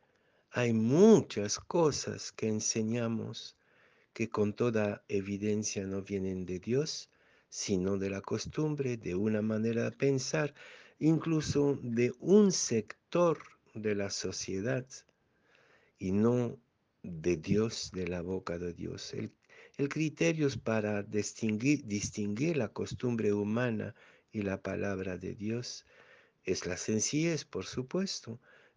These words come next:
pero es el grado de amor y de integración. La ley de Dios integra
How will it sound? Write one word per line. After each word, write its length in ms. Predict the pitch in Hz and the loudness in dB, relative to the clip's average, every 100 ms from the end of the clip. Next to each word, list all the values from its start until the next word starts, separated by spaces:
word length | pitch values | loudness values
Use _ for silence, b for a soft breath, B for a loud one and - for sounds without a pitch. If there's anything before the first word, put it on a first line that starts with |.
| - | 2
pero 200 | 139 143 | 6 6
es 220 | 139 - | 4 2
el 140 | 123 | 0
grado 520 | 117 135 170 185 139 120 | 2 2 4 4 2 2
de 160 | 104 | 2
amor 500 | 107 107 131 160 160 | 2 2 0 0 -2
y 100 | 127 | -4
de 160 | 107 110 | -2 -2
integración. 1160 | 110 107 - 107 98 98 98 - 160 147 101 - _ b b b b | 0 -2 -2 -2 -2 -2 -4 -4 -2 -2 -4 -10 _ b b b b
La 160 | 131 123 | -4 0
ley 260 | 135 139 | 4 4
de 200 | 123 113 | 2 -2
Dios 580 | 107 110 113 110 - - b b b b b b _ | 0 0 0 -4 -10 -12 b b b b b b _
integra 1000 | 123 113 110 - 170 170 127 104 101 101 | 6 6 6 4 2 2 2 0 0 -4